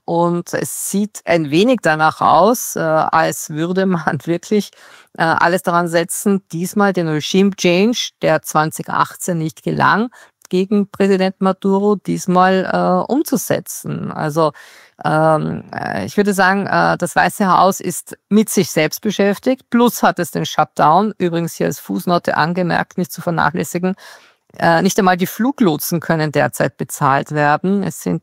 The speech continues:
tausende Fluglotsen, äh, mittlerweile in den, äh, unbezahlten Urlaub geschickt worden. Und, äh, das hat natürlich auch Konsequenzen für die Flugsicherheit. Also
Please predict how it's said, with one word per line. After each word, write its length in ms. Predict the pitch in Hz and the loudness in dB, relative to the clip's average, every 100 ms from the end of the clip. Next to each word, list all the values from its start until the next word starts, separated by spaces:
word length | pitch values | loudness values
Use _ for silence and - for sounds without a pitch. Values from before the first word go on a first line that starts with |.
| - | 0
tausende 440 | 139 175 190 185 | 2 2 -4 -6
Fluglotsen, 960 | - - 185 - 190 180 - - 185 185 - - - - _ | -8 -4 -4 -2 -2 -2 -4 -2 0 0 -6 -20 -20 -20 _
äh, 600 | - 160 160 165 160 156 | -2 2 4 4 4 2
mittlerweile 680 | - 175 180 165 165 165 170 | -2 -4 0 2 2 2 0
in 440 | 160 160 160 160 151 | -2 -4 -4 -4 -2
den, 460 | 156 151 151 151 | -2 -2 -2 -2
äh, 460 | 147 143 - 55 - - | -2 -2 -2 -4 -6 -6
unbezahlten 640 | - 196 208 170 160 - | 0 2 2 2 2 0
Urlaub 320 | 165 240 240 | 2 4 2
geschickt 460 | - 160 - 170 - | 0 -10 -10 -10 -2
worden. 420 | 151 156 170 240 - _ _ - - _ - | 2 4 4 0 -4 _ _ -20 -20 _ -2
Und, 580 | 180 185 180 180 - | 2 4 4 0 -2
äh, 320 | 180 175 175 170 | 2 4 4 2
das 280 | 165 160 - | -2 -2 -2
hat 180 | 202 190 | -2 0
natürlich 480 | 190 - 202 190 | -2 0 -2 -2
auch 180 | 180 165 | -6 -8
Konsequenzen 840 | - - 175 175 - 175 - 190 180 | -6 -2 -2 -2 -2 -4 -4 -6 -6
für 120 | 170 | -6
die 120 | 156 | -6
Flugsicherheit. 1000 | - 208 - 196 - 160 151 156 190 - | -6 -6 -6 -8 -4 -2 2 2 0 -2
Also 220 | 156 165 | -2 -4